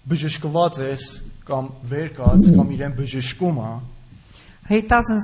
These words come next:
Speaker 2: say, "You are healed, stand up, or I'm healing you."
Speaker 1: Ասում է. «Մահիճդ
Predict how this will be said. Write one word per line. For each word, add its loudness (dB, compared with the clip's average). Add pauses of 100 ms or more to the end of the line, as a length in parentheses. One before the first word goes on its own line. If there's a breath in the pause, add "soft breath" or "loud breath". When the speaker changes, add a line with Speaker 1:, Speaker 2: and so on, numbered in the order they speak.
Speaker 2:
say, -2
"You 2
are 6
healed, -2 (320 soft breath)
stand -2
up, 0
or 2
I'm 2
healing -2
you." -6 (600)
Speaker 1:
Ասում -12
է. -6
«Մահիճդ -4